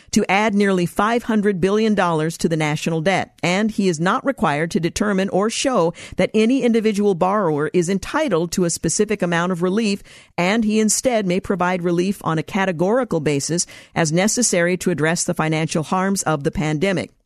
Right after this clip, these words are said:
End quote. The opinion says, well, it should be, um, laughed out of federal court, but rather it is being embraced.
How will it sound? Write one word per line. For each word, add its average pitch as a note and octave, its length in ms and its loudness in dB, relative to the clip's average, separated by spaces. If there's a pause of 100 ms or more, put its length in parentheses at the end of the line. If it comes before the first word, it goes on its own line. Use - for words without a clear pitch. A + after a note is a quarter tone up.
End C#3+ 280 -2
quote. D#3 320 0 (320)
The D3 80 0
opinion F3+ 420 0
says, D3+ 640 -2
well, D#3+ 300 -2 (480)
it F3 180 -2
should A#3 220 0
be, G3 240 2
um, E3 240 0 (760)
laughed F#3 340 0
out F#3 160 2
of F3+ 80 -2
federal F3+ 300 0
court, G#3+ 340 0
but F3+ 260 -2 (180)
rather F3+ 340 0 (100)
it E3 140 -2
is F3+ 100 -2
being F#3 320 -2
embraced. G3+ 640 0